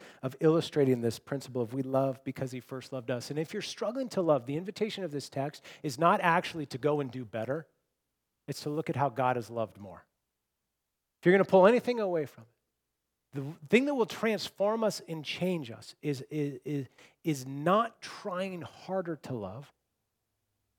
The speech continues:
It's seeing more how we have been loved. We love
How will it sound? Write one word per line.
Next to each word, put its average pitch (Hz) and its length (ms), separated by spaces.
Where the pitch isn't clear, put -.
It's 147 140
seeing 175 300
more 175 360
how 156 220
we 156 240
have 117 320
been 147 320
loved. 120 340
We 127 120
love 127 460